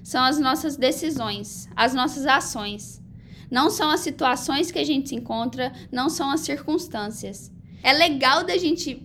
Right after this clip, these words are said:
perceber essas frases, assim, que eu, <laughs> que eu continuo trazendo, mas é legal a gente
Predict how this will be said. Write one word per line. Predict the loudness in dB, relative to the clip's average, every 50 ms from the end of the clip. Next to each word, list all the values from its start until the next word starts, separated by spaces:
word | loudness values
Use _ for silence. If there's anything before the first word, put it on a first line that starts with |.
| -18 -4 2
perceber | 2 2 4 2 -2 0 2 0
essas | 0 0 -2 -6 -6 -6
frases, | -4 0 2 2 2 2 -2 -6 -8
assim, | -8 -8 -8 -8 -8 -8 -8
que | -6 -4 -4
eu, | -4 -4 -4 -2 0 0 0 0
<laughs> | -4 -10 -2
que | -2
eu | 0 0
continuo | 2 0 0 0 -2 -6 -6 -4
trazendo, | -2 -2 -2 -2 -2 -2 -6 -6 -4 -4 -6 -6 -8 -10 -18 -18 -18 -18 -18 -10 -4
mas | 2 4 6 8 6 6 6
é | 6 4
legal | 4 4 4 6 6 6
a | 6 4
gente | 2 2 0 0 0 -4 -4 -4 -8